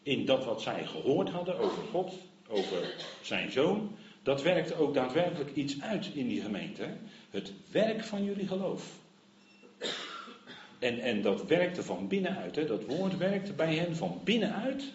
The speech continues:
En het werkte zich uit in allerlei werk, in allerlei activiteiten.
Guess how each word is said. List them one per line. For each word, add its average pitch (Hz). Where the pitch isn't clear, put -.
En 104
het 90
werkte 170
zich 107
uit 165
in 107
allerlei 139
werk, 127
in 107
allerlei 135
activiteiten. 131